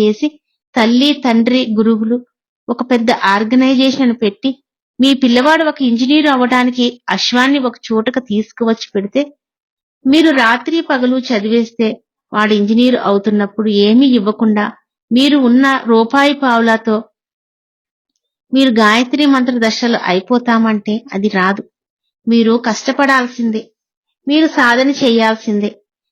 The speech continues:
సాధన మీరు చేయండి, రిజల్ట్ వచ్చి తీరుతుంది. ఈ ఒక్క ఫీల్డ్‌లోనే తప్పులకి శిక్ష లేదు. అసలు వైజ్ఞానిక జగత్తులోనే తప్పులకి శిక్ష లేదు.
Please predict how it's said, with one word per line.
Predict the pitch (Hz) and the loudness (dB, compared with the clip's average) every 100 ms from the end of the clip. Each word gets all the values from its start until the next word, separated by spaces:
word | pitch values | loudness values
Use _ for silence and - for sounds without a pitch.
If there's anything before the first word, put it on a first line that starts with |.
| _ _ _ | _ _ _
సాధన | - 226 240 285 330 | -2 0 2 0 2
మీరు | 302 285 285 247 | 2 0 -2 0
చేయండి, | 247 262 254 240 | 2 0 0 0
రిజల్ట్ | 226 214 262 254 | 0 0 -2 -2
వచ్చి | 208 196 - | -4 -6 -6
తీరుతుంది. | 226 220 214 208 202 - _ _ _ _ _ - | -4 -4 -6 -8 -8 -12 _ _ _ _ _ -4
ఈ | 262 320 | 0 2
ఒక్క | 320 320 320 | 2 0 -4
ఫీల్డ్‌లోనే | - 247 262 285 294 285 277 269 _ _ - | 0 2 2 2 2 2 0 -4 _ _ -6
తప్పులకి | 214 - 269 254 254 247 | -6 -2 0 0 0 -2
శిక్ష | 247 226 - | -2 -4 -2
లేదు. | 247 226 214 - _ _ _ _ _ _ | 0 2 0 -4 _ _ _ _ _ _
అసలు | 277 294 320 | -4 0 0
వైజ్ఞానిక | 262 214 214 262 311 339 302 | 2 0 0 2 2 0 -2
జగత్తులోనే | 233 208 240 247 277 269 254 247 247 _ _ - | -2 -2 -4 -2 0 2 2 0 -4 _ _ -4
తప్పులకి | 208 - 262 254 240 247 | -4 0 0 0 -2 -2
శిక్ష | 240 233 - | -4 -6 -2
లేదు. | 240 220 | 0 0